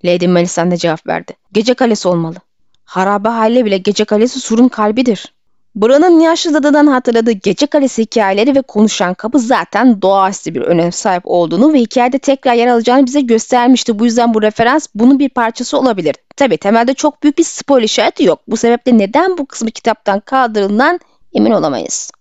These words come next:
Belki de yazar fazla vurgu yaptığını düşünmüştür ve kalenin mevcut halinden daha fazla göze çarpan hale gelmesini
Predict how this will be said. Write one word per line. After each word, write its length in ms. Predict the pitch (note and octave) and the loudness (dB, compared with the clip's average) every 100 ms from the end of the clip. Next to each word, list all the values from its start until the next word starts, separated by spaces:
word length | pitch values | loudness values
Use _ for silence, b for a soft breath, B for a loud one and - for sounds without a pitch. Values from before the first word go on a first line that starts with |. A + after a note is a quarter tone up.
| _ | _
Belki 240 | A#3+ D#4+ D#4 | -2 -2 0
de 60 | |
yazar 300 | E4+ D#4+ E4 | 2 2 2
fazla 400 | D#4+ C4+ C#4 E4 | 0 0 0 0
vurgu 240 | D4 C#4 G#3+ | 2 2 2
yaptığını 480 | G3 G3 - F#3+ G3 | 0 -2 -4 -4 -2
düşünmüştür 640 | - C#4+ C#4+ - - D4 - _ | 0 2 2 0 -2 -2 -2 _
ve 60 | A#3+ _ | -6 _
kalenin 360 | - B3+ F#3+ F3+ | -2 0 0 2
mevcut 400 | G3 A3 B3+ - | 2 0 -2 -4
halinden 680 | G#3+ F3+ E3 E3 A#3 C4+ G#3 | -2 0 0 0 2 2 2
daha 240 | G3 A#3+ | 0 2
fazla 280 | B3 D#3+ D#3 | 0 -4 -4
göze 240 | E3+ F#3 | -6 -4
çarpan 380 | G#3 F#3+ E3 D3+ | -4 -4 -4 -4
hale 260 | G3 G3 D#3 | -2 -2 -2
gelmesini 560 | F#3+ A3+ F#3 - D4 | -2 -2 0 0 0